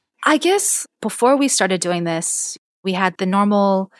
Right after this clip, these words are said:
busy life. Jess was doing big hours. He was in the construction industry. He'd leave home early in the morning, come home and it's dark. On the weekends, he was exhausted. I was exhausted 'cause I was with the kids all week. And I,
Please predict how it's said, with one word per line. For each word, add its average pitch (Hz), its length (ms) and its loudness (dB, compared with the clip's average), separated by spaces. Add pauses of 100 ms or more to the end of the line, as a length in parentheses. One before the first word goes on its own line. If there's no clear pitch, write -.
(400)
busy 214 300 2
life. 180 680 2
Jess - 280 -2
was 185 100 -8
doing 180 320 -4
big 185 240 -4
hours. 175 340 0
He 190 120 -6
was 175 420 -8
in 175 140 -6
the 170 80 -4
construction 175 540 -8
industry. 170 760 -6 (180)
He'd 185 260 -6
leave 233 140 -4
home 202 240 0
early 202 240 0
in 202 40 0
the 208 60 0
morning, 180 480 -2
come 196 200 -4
home 185 200 0
and 180 80 -2
it's 180 140 -4
dark. 160 480 -4 (340)
On 202 140 4
the 208 80 2
weekends, 196 460 -2
he 196 60 -2
was 180 120 0
exhausted. 175 720 -2
I 190 200 4
was 202 200 0
exhausted 170 540 -2
'cause - 100 -16
I 156 80 -2
was 170 120 -4
with 165 100 -14
the 143 60 -10
kids 226 260 -4
all 196 140 0
week. 185 300 -2
And 170 120 -6
I, 156 160 0